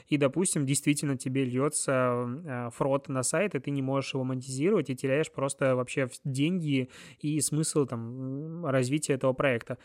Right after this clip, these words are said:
Просто из-за того, что кто-то решил вымогать у тебя деньги. В обычной жизни всё бы давно нашли и наказали преступника. В этой жизни, как бы, биткоин, ты перевёл деньги, и всё, и, и взятки гладкие, ничего никому не докажешь. Короче, грустно, обидно.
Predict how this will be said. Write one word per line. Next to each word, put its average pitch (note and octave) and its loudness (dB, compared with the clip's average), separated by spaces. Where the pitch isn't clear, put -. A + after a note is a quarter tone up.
Просто F3+ 2
из-за C3 -2
того, G3+ 4
что - -4
кто-то D#3 0
решил C#3+ 2
вымогать C3 0
у - -20
тебя C3+ 0
деньги. A#2+ -2
В B2 -2
обычной F3 0
жизни F3 0
всё - 4
бы D#3+ 2
давно C3 0
нашли E3+ 0
и D#3 2
наказали C#3 2
преступника. B2 -4
В A#2+ 0
этой F3 2
жизни, E3 0
как C#3 -6
бы, B2+ 0
биткоин, C3 0
ты C3 -12
перевёл B2+ 0
деньги, F#3+ -2
и E3 -2
всё, F#3+ -2
и, F3 -6
и D#3 -6
взятки D3 0
гладкие, C#3+ 2
ничего B2+ -4
никому C#3 -4
не C#3 -2
докажешь. A#2 -4
Короче, F#3 2
грустно, C#3+ 2
обидно. G3 0